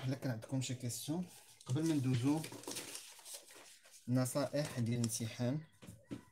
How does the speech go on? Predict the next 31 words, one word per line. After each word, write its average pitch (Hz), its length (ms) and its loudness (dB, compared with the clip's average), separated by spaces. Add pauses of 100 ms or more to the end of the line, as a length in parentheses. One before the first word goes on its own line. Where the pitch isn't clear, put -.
(880)
آه، 151 540 12 (140)
الوغ 135 320 12 (320)
نتوما 156 260 8
عارفين 160 260 6
بيان 143 180 6
سور 147 180 0
بانه 135 500 4
عندكم 123 520 4
اف 120 400 0
او 127 120 4
بوحدها 117 560 0 (1400)
هي 127 120 6
اللي 180 140 10
عندكم 131 260 2
في 113 560 2
ام 127 80 6
او 127 120 0
سي 123 200 0
ان. 143 380 2
دونك 113 240 0
عندكم 110 300 -4
ام 120 60 2
او 127 100 -4
سي - 160 -2
ان 110 60 0
في 113 80 -4
الاف - 260 -6
او. 120 260 0
نشوف 123 340 -6
لي 110 100 -4
شات. 156 360 -4